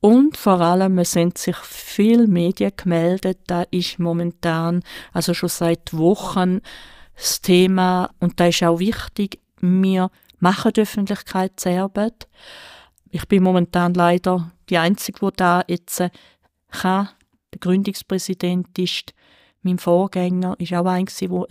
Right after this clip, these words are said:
die Öffentlichkeit ist. Und da braucht eben schon auch Schritt um Schritt, oder? Mal schauen. Also da würde ich nie jemanden verheizen wollen. Und das sage ich auch den Medien, tönt die Leute nicht verheizen. Im Sinn von, jetzt sind eine Story wert und nachher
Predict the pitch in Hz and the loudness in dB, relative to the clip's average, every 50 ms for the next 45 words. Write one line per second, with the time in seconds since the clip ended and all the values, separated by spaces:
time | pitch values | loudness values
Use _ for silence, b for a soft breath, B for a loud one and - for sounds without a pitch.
0 | - _ - 175 175 - - 180 175 175 - - - - 175 175 180 - - - | -10 _ -4 -4 -4 -4 -6 -8 -8 -8 -10 -10 -8 -6 -4 -4 -6 -6 -4 -4
1 | 185 185 - - _ B B B B B B B B B B 190 180 - - 180 | -4 -4 -4 -8 _ B B B B B B B B B B -6 -6 -2 -2 -2
2 | 180 - 180 180 175 - - - 175 170 - 175 170 - - - 180 175 175 175 | -2 0 0 -2 -2 -4 -6 -6 -6 -6 -4 -4 -4 -4 -4 -4 -2 -2 -2 -2
3 | - _ _ _ - - 175 165 160 165 - - _ _ _ _ - - - 180 | -6 _ _ _ -6 -4 -2 -2 -2 -2 -4 -8 _ _ _ _ -10 -4 -4 -4
4 | 175 _ - 175 165 170 160 - - 147 151 156 _ _ _ - - - - - | -4 _ -4 -4 -4 -2 -4 -6 -6 -8 -10 -10 _ _ _ -10 -8 -8 -8 -10
5 | 170 - _ _ _ - 185 175 170 165 165 165 165 165 170 - - 180 - - | -16 -18 _ _ _ -8 -6 -6 -6 -6 -6 -8 -8 -8 -10 -10 -12 -14 -10 -12
6 | 175 - 180 - - 175 175 175 180 170 175 170 175 190 196 185 180 170 175 175 | -12 -12 -10 -6 -4 -4 -4 -4 -4 -4 -2 0 0 0 0 0 0 -2 -4 -6
7 | - - - 170 160 156 156 165 170 - - - - 170 160 160 170 170 160 - | -10 -8 -8 -6 -4 -4 -4 -6 -8 -8 -8 -8 -6 -6 -6 -6 -6 -8 -8 -8
8 | 165 - - 170 165 - 175 170 165 - 170 165 165 160 160 170 - 180 170 B | -8 -6 -6 -6 -4 -4 -6 -6 -6 -6 -6 -4 -4 -4 -4 -4 -2 -4 -4 B
9 | B B B B B B B - 180 185 190 202 190 - - 190 175 170 175 - | B B B B B B B 0 0 2 2 0 0 -2 -2 0 0 0 -2 -2
10 | - - 170 - - - - 165 139 147 143 139 143 151 _ - - - 156 143 | -4 -6 -8 -8 -8 -8 -6 -6 -4 -4 -6 -6 -6 -8 _ -14 -14 -12 -12 -12
11 | - b b b b b b b b b b - 175 175 165 - - - 175 175 | -14 b b b b b b b b b b -6 -4 -4 -4 -4 -4 -2 0 0
12 | 175 180 - - - 170 170 170 - - 175 170 170 170 165 160 - - - - | 0 0 -2 -2 -2 -2 -2 -2 -4 -4 -4 -2 -2 -2 -2 -4 -4 -6 -6 -4
13 | 165 170 180 180 170 165 160 165 170 - - - - 175 165 165 165 160 170 135 | -4 -2 -2 -2 -2 -2 -4 -4 -6 -8 -10 -10 -6 -4 -4 -2 -2 -2 -4 -4
14 | - 170 170 175 170 165 | -4 -4 -4 -2 -4 -4